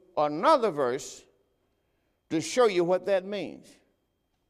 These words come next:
Ain't you glad this morning? Ain't you glad the Lord is good to you? See, if you understand what Paul said,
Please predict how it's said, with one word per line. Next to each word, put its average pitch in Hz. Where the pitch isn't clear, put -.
Ain't 143
you 139
glad 113
this 101
morning? 110
Ain't 135
you 131
glad 135
the 127
Lord 123
is 110
good 113
to 107
you? 62
See, 240
if 175
you 208
understand 233
what 185
Paul 190
said, 160